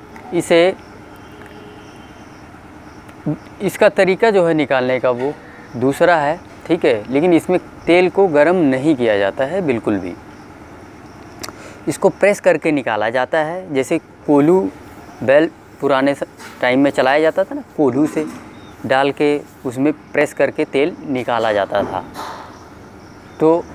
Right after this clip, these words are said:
इस प्रकार से ही इस, जो, इस तेल को जो है निकाला जाता है।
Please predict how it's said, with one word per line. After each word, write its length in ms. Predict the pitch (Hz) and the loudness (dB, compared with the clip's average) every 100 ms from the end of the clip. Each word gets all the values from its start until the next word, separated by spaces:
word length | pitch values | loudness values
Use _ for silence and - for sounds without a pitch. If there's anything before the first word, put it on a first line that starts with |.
| - - - | -20 -10 -4
इस 120 | 208 | -2
प्रकार 340 | - 170 160 143 | 0 2 2 0
से 140 | 151 | 0
ही 100 | 151 | 0
इस, 120 | 143 - | -2 -8
जो, 120 | - 156 - | -12 -10 -12
इस 120 | - - - - | -16 -18 -20 -4
तेल 200 | 147 147 | 0 2
को 120 | 135 | 2
जो 220 | 123 120 147 | 2 2 -2
है 240 | - 151 | -4 -2
निकाला 340 | 139 113 98 | -2 0 0
जाता 280 | 92 90 - | 0 -2 -2
है। 160 | 87 | -6